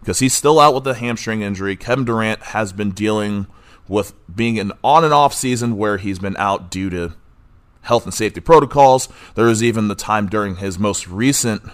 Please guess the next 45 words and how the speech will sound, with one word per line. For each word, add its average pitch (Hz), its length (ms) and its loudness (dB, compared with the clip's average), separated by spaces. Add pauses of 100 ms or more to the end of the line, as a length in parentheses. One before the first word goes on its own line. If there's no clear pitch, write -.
(460)
absence 107 580 0
due 107 320 -4
to 92 120 -2
health 104 180 -2
and 98 80 -8
safety 95 240 -6
protocols 92 500 -2
where 87 220 -2 (220)
he 95 100 -6
didn't 143 280 0
start 98 260 -4
a - 20 -10
game. 90 320 -6 (760)
Then 113 120 0
he - 80 0
came 107 300 -4
in 143 180 2
the 107 60 2
middle 98 220 0
of 87 60 -6
the 87 60 -8
game, 85 380 -8 (160)
and 131 100 0
then 123 80 2
he 117 80 0
got 107 220 -4
pulled 123 360 0 (280)
late 127 160 6
in 113 60 -2
the 113 60 0
fourth 113 360 -2
quarter. 110 420 0 (1500)
And 117 140 -2
I 107 60 -2
think - 240 -6
that's 143 220 2
the 117 100 0
big 135 320 -2
thing 123 260 0
for 117 160 -8
Brooklyn, 117 560 0
because 101 400 -2
it's 101 180 -6
still 135 320 2
been 110 500 0